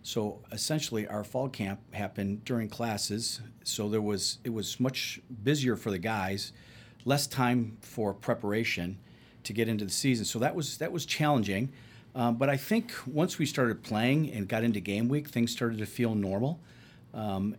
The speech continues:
and I would say, uh, you know, that first weekend, we had great weather and, uh, it felt like a fall evening. And so it was, uh, it, it was, it was good. It was good to get back out there, but it certainly is a little different.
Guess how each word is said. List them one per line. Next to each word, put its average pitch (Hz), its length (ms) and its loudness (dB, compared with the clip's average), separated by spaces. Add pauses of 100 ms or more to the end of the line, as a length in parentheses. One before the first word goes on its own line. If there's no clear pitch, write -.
and 110 160 -2
I 110 80 2
would 110 160 0
say, 110 420 2
uh, 95 240 0 (460)
you 113 100 -2
know, 107 120 -2
that 101 180 -2
first - 400 0
weekend, 110 560 2 (260)
we 113 140 -4
had 104 180 -2
great 107 260 0
weather 131 600 0
and, 98 420 0
uh, 92 220 -2 (560)
it 107 120 -4
felt - 300 0
like - 160 -2
a 107 60 0
fall 110 400 4
evening. 143 400 2 (280)
And 101 280 0
so 110 260 0
it 113 100 0
was, 113 300 -2
uh, 117 240 4
it, 127 220 -4
it 147 60 2
was, 139 280 0
it 156 60 0
was 156 160 0
good. 170 160 4
It 104 60 4
was 101 100 0
good 151 160 0
to 135 80 0
get 127 160 2
back 120 200 -2
out 113 200 -2
there, 123 100 2
but 113 220 2 (400)
it 139 100 0
certainly 240 340 6
is 131 140 6
a 127 60 2
little 110 160 6
different. - 480 -6